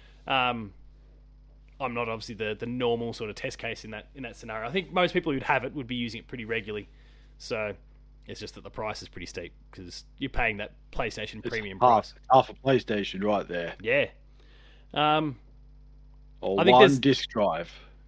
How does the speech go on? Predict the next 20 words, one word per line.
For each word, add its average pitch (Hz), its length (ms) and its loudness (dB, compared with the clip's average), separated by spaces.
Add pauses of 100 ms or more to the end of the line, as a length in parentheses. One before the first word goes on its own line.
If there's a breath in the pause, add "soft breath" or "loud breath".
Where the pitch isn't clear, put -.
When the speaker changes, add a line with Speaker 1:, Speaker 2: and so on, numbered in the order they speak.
Speaker 2:
I 95 100 0
Speaker 1:
Yeah. 107 100 0
Speaker 2:
don't 90 40 -4
know 85 260 -6
how 92 140 -4
much 85 140 -6 (120)
disc 104 220 -6
drive's 92 260 -2
gonna 101 160 -4
cost. - 400 -4 (160)
No 123 180 4
one 95 140 -2
knows 92 380 -6 (760 soft breath)
Speaker 1:
There's 160 300 4
Speaker 2:
what 139 120 12
the 127 120 2
silly 127 240 4
prices 101 400 -4
will 101 80 -4
be. 92 260 -4